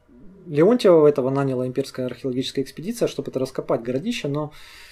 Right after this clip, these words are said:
да, он его копал, конечно, но копал, мягко говоря, бессистемно и больше вреда нанес городищу, чем пользы. И покопавшись там, ничего не найдя такого прям впечатляющего, никаких золотых там изделий каких-то там, да, бронзовых и ярких,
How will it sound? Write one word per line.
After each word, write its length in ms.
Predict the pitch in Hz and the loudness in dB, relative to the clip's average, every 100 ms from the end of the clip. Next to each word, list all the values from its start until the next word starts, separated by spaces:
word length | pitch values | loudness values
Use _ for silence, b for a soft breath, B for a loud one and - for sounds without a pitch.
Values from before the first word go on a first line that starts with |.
| B B | B B
да, 180 | 220 262 | 0 2
он 100 | 180 | 4
его 140 | 165 | 4
копал, 340 | 185 - 262 262 | 2 2 0 2
конечно, 400 | 165 143 - 131 | -2 -4 -6 -6
но 140 | 156 | -4
копал, 560 | 165 165 190 185 151 147 | -4 2 6 6 4 -6
мягко 560 | 151 165 185 165 - | -10 -8 -6 -6 -4
говоря, 260 | 139 139 143 | 0 4 4
бессистемно 680 | 135 147 170 - 240 190 | 2 -8 -14 -6 -4 -2
и 60 | 139 | -2
больше 280 | 131 165 135 | -2 -2 -2
вреда 280 | 143 135 113 | -2 -2 -6
нанес 260 | 107 110 | -10 -10
городищу, 460 | 120 131 143 208 - | -6 -6 -6 -10 -14
чем 460 | - 139 127 117 _ | -10 -10 -10 -16 _
пользы. 460 | - 131 113 107 98 - B B B B - | 0 0 0 -8 -18 -20 B B B B -8
И 180 | 196 220 | -4 -4
покопавшись 560 | - - 262 262 180 | -2 0 -2 -2 -8
там, 180 | - 156 | -6 -4
ничего 320 | 151 151 156 | -4 -4 -2
не 100 | 143 | 0
найдя 280 | 139 135 135 | 0 0 0
такого 440 | 123 117 123 117 | -2 -8 -8 -10
прям 400 | 117 120 113 107 110 _ _ _ _ _ | -12 -14 -16 -20 _ _ _ _ _ _
впечатляющего, 800 | _ 151 175 190 240 220 - 151 | _ -8 -4 0 2 2 0 -4
никаких 400 | 139 127 135 120 | -4 -4 -4 -2
золотых 400 | 127 120 135 - | -4 -2 -4 -4
там 200 | 143 131 | -6 -6
изделий 300 | 120 127 120 | -4 -4 -4
каких-то 420 | 120 113 110 - | -8 -16 -20 -20
там, 220 | 113 110 | -20 -18
да, 100 | 113 | -18
бронзовых 580 | 110 123 180 147 131 117 | -14 -10 -8 -6 -8 -6
и 40 | 127 | -6
ярких, 380 | 131 - 120 | -6 -8 -18